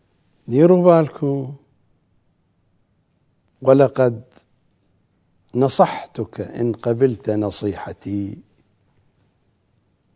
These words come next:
والنصح أغلى ما يباع ويوهب. نلتقي غدا إن شاء الله تعالى.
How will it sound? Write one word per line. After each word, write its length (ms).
والنصح 460
أغلى 760
ما 640
يباع 600
ويوهب. 680
نلتقي 400
غدا 560
إن 60
شاء 200
الله 260
تعالى. 720